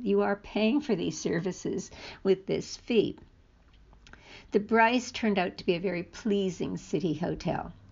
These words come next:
The small lobby was inviting, and they were serving wine and some cookies.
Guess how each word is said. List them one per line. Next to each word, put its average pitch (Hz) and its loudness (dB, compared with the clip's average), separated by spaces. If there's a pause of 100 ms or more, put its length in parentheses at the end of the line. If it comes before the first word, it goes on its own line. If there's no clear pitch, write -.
(120)
The 220 -4
small 175 0
lobby 165 2
was 185 2
inviting, 180 2
and 190 2
they 196 0
were 220 -4
serving 208 -2
wine 175 -2
and 185 -4
some 196 -6
cookies. 196 -4